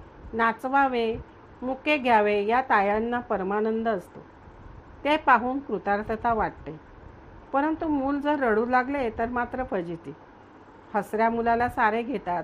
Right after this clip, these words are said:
रडणाऱ्याला कोण घेणार? वास्तविक रडणाऱ्याला घेण्याची जास्त जरुरी असते, परंतु त्याचाच सारे तिटकारा करतात. जगात सारे सुखाचे सोबती, दुःखाला कोणी नाही. दिनाला जगात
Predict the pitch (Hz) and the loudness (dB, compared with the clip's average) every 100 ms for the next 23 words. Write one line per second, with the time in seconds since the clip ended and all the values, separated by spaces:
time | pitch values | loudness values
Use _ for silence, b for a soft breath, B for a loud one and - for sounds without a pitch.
0 | - 180 185 196 233 254 262 277 294 320 | -6 -4 -4 -2 -2 0 -2 -2 -2 -2
1 | 233 202 185 190 - - - - - - | -2 -2 -2 -6 -14 -20 -20 -20 -20 -20
2 | - - - 233 240 - 285 311 302 226 | -20 -20 -4 2 2 2 -2 0 2 2
3 | 208 214 233 247 247 247 214 202 214 220 | 2 2 2 2 2 2 2 4 2 0
4 | 247 208 190 - 240 220 214 220 226 208 | -2 0 0 0 -4 -2 0 0 0 -2
5 | - 160 165 - - - - - - - | -6 -14 -12 -14 -16 -20 -20 -20 -16 -2
6 | 262 285 294 320 269 233 359 294 294 302 | 0 0 0 0 4 4 6 2 2 2
7 | 254 247 262 226 - 233 226 233 208 160 | 4 2 -2 -6 -2 0 2 2 0 -4
8 | 147 143 - - - - - - - - | -4 -8 -10 -16 -16 -18 -20 -20 -20 -20
9 | - - 214 240 254 320 - - - - | -20 -14 0 2 6 4 4 -18 -20 -20
10 | - - 233 226 247 294 285 220 240 226 | -20 0 6 8 6 2 -6 -2 -2 -2
11 | - 220 190 - 175 165 - - - - | -6 -6 -8 -8 -10 -10 -18 -20 -20 -20
12 | - - 220 220 - 269 277 277 214 233 | -16 -6 -4 0 4 6 4 4 2 2
13 | 240 185 160 156 - - - - - - | -2 -4 -4 -10 -12 -20 -20 -20 -20 -20
14 | - - - 220 262 294 311 311 240 240 | -20 -18 -10 -4 2 4 4 2 4 4
15 | 262 | 4